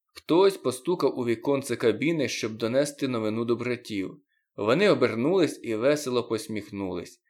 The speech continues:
І як тільки Слім був готовий почати діло, і так доволі небезпечного, вони почали гнати зигзагом на швидкості сімдесят миль на годину.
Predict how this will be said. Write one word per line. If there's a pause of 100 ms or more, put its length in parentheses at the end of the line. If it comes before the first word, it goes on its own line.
(340)
І
як
тільки
Слім
був
готовий
почати
діло, (280)
і
так
доволі
небезпечного,
вони
почали
гнати
зигзагом
на
швидкості
сімдесят
миль
на
годину.